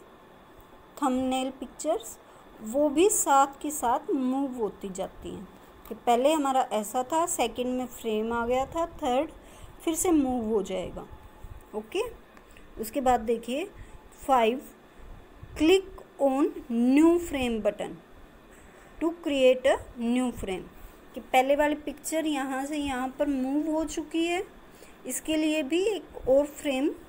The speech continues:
हम select करेंगे। कहाँ से? वहीं से, new frame से। A new thumbnail appear in frame petal with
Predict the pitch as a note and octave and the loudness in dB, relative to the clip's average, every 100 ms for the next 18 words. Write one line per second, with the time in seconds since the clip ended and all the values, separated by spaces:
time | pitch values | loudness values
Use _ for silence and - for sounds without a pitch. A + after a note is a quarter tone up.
0 | - D4 - - - D4+ A#3+ A3+ - - | -4 -4 -4 -6 -6 -2 0 -2 -4 -6
1 | A3 A3 C4 F4 C4+ B3 G#3 A#3+ F#4 C5 | -4 -4 -4 -4 -4 -2 -2 -2 -4 -4
2 | F#4 A#3 B3+ A3+ A3 G#3+ F3+ - - - | -4 -2 -2 -4 -6 -8 -10 -10 -16 -18
3 | - - - A3 A#3+ B3 A#3 A3 G#3 F3+ | -20 -20 -4 0 2 0 -4 -4 -4 -4
4 | F#3 - - - - - - - - - | -8 -12 -14 -20 -20 -16 -16 -14 -18 -18
5 | - - - - - - - - - - | -20 -20 -20 -20 -20 -20 -20 -20 -20 -20
6 | - - - - - - - - - - | -20 -20 -20 -20 -20 -20 -20 -20 -20 -2
7 | - D#4 C#4+ C4+ C#4+ F#4+ A#4+ E4+ C4 A#3 | 2 6 6 6 6 6 4 0 0 0
8 | A3+ A3+ D4+ - - - - - A3 C4 | 0 -2 -2 -6 -20 -20 -8 -8 -4 -2
9 | B3+ A#3 C4 - - - - - D#4+ G4+ | 2 4 2 -4 -14 -20 -16 0 2 2
10 | - C#4+ A#3 A#3+ - B3 A#3 A#3 E4 - | -2 -2 0 -2 -2 -2 0 -4 -4 -6
11 | A#3+ A#3+ D4 | -6 -6 -4